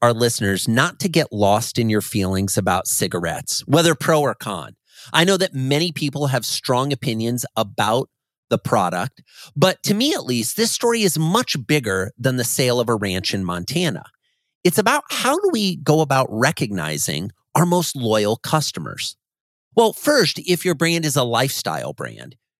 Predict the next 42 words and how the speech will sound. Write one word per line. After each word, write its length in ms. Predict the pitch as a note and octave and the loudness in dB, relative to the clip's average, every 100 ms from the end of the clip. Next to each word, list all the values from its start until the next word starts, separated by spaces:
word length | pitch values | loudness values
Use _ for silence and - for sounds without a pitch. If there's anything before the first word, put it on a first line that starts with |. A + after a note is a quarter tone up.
| _ | _
your 220 | C#3 G#3 | 0 2
customers 760 | - - D4+ - E3+ C3+ A#2+ | -2 -2 -2 -2 -2 -2 -2
want 300 | A#2+ C#3+ F3+ | 0 0 0
the 80 | - | -6
chance 560 | - - B2+ F3 - - _ _ | -4 -4 -2 -4 -6 -10 _ _
to 100 | - | -2
live 380 | D3 A#2+ B2 A2+ | -2 0 -2 0
that 220 | G#2+ F#2+ - | -2 -2 -4
life. 420 | F2 E2 - - _ _ _ _ C#3 | -8 -8 -10 -20 _ _ _ _ 0
I 100 | D3 | 0
think 280 | - E3 D#3+ | 0 -2 -2
about 500 | C3 C3 B2+ B2 B2 _ | -2 0 0 0 -4 _
Jimmy 300 | - D#3 D3 | -2 0 0
Buffett 440 | A#2 B2+ B2 A2 | 0 -2 0 -6
fans, 540 | - F#2+ D#2+ C2 D#2 - | -8 -10 -10 -10 -8 -4
or 240 | A2+ G#2+ G2 | 0 2 0
parrot 400 | - D#3+ C3+ - | 0 0 0 -2
heads 320 | - F#2+ F2 | -6 -6 -6
as 140 | G2 F2+ | -6 -4
they're 180 | G2 F2 | -4 -4
known, 300 | D#2 E2 A2 | -6 -6 -2
going 320 | D#3 D3+ D3 | 0 2 0
to 80 | C3+ | -2
Margaritaville, 1120 | B2 C3 A#2+ A#2+ A2 G#2+ F#2+ D#2 C2+ G1+ - - - C3 | 2 0 2 0 0 -2 -4 -6 -12 -12 -14 -16 -16 0
or 380 | F3+ E3 D#3 D3+ | 4 4 4 0
high 220 | - F#3 | 0 0
performance 580 | G#3 F#3 F3 F3 D#3 C#3 | 2 0 0 0 0 -2
driving 580 | G#2+ C3+ B2+ C#3+ B2+ A#2 | 0 2 4 2 0 -2
that 140 | A2+ | -4
can 140 | - A#2+ | -4 -4
be 100 | A2+ | -2
done 300 | A2+ A#2 A#2 | 0 0 0
at 140 | A2+ | -2
the 80 | A#2+ | -4
B 180 | G#2+ B2 | -2 0
M 140 | A#2 | 0
W 340 | A2+ A2+ A#2+ G#2+ | 0 0 0 0
track 440 | - G#2 F#2 - | 0 0 0 -4
to 140 | - C3 | 0 0
really 380 | A#2+ D#3+ D3 B2 | 4 2 2 0
have 340 | D3 C3 A#2 | 2 2 2
the 160 | A#2 | -2